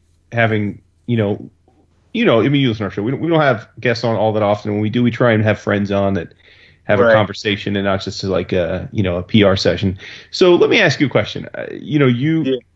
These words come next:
Speaker 1: you do a fair amount of conventions.
Speaker 2: Mm-hmm.
Speaker 1: Um, like,
Speaker 2: Uh-oh.
Speaker 1: what, what, no, no, no. What, what's that experience like for you in the sense that,
Speaker 2: Yeah.
Speaker 1: like, you know, you're a teacher, you're a
Speaker 2: Uh-huh.
Speaker 1: father or a husband, you got
Speaker 2: Uh-huh.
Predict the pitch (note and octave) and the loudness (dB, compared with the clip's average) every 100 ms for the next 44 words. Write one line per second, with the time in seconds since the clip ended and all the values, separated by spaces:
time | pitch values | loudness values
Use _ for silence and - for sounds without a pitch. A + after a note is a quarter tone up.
0 | - C#3 D3+ F3 D3+ - C3+ B2 A#2 A#2 | -8 -2 2 4 4 4 2 4 0 0
1 | A#2 F#2+ F2 G2 B2+ _ _ _ - _ | -4 -4 -6 -10 -10 _ _ _ -20 _
2 | _ - C#3 C#3 E3+ E3+ _ _ - D3 | _ -14 -4 -2 -2 -6 _ _ -2 2
3 | D3+ D3+ D#3 - _ _ _ _ _ _ | 4 2 -2 -8 _ _ _ _ _ _
4 | _ _ _ _ _ _ _ _ _ - | _ _ _ _ _ _ _ _ _ 2
5 | - G#2+ G#2 G2+ - A#3 - A3 B3 C#4+ | 2 4 0 -2 -4 -4 0 -2 2 4
6 | D4 G#3+ C3+ D#3+ - D#3+ A#3+ B3 C4+ B3+ | 4 4 2 0 -2 0 0 0 -4 -4
7 | - - B3 D3 B2 G#2 G2+ A#2 G#2 G2+ | -12 -10 -6 -6 -2 -4 -4 -6 -2 -2
8 | A2 A#2 D3 C3+ - C3+ C3 - _ _ | -2 -2 -2 -2 2 2 2 -2 _ _
9 | C3 A#2 - C3+ C3 B2+ - _ _ C#3+ | -12 -12 -2 2 2 0 -14 _ _ 0
10 | B2+ A2+ G#2+ - A#2 G#2+ G#2 F#3 - _ | 2 4 2 2 0 0 -2 -2 -8 _
11 | _ _ _ _ _ A#2 A2 A2+ A2 G#2 | _ _ _ _ _ -2 2 2 2 0
12 | - A#2 C#3 A2+ F#2+ G#2 G2+ G#2 A#2 E3+ | -2 -4 0 0 0 0 0 -2 -4 -6
13 | - - G#2+ A2 G#2 - - A2 G#2+ | -8 -6 0 2 2 -2 -10 -10 -10